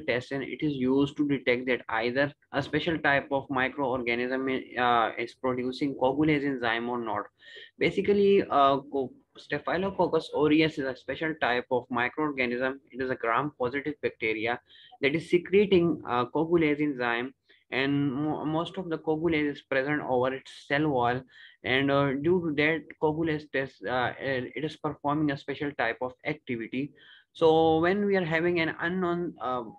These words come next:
bacteria, and when it shows us a co-, coagulation of the serum,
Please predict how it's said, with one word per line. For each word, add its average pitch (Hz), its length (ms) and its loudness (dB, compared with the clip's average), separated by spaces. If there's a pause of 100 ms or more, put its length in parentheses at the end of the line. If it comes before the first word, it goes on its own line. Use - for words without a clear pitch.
(120)
bacteria, 131 680 -2 (360)
and 139 200 0 (160)
when 160 200 2
it 160 240 -2
shows 175 460 2
us 156 220 -2
a - 140 -8
co-, 123 720 -6
coagulation 143 760 0 (160)
of 139 300 -8
the 139 100 -4
serum, 143 600 -2